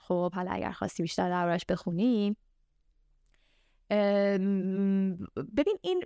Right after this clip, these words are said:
شعلهٔ فضایی این شکلیه که توی، بذار این،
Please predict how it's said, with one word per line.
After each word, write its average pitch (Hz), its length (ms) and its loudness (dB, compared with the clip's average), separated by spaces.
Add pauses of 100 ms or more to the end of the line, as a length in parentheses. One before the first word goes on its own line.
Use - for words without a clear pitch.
(120)
شعلهٔ 190 460 2
فضایی 196 520 0
این 196 160 -2
شکلیه 226 400 -2
که 285 420 0 (600)
توی، 277 580 0
بذار 254 160 0
این، 196 140 -2